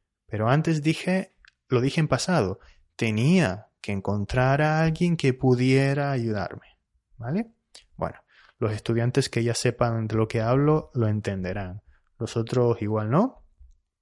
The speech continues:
pero poquito a poco, ¿vale? Esto yo lo repito muchas veces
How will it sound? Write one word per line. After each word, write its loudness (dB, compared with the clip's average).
pero 2
poquito -2
a -2
poco, -8
¿vale? -4
Esto -2
yo -2
lo 0
repito 2
muchas -4
veces -2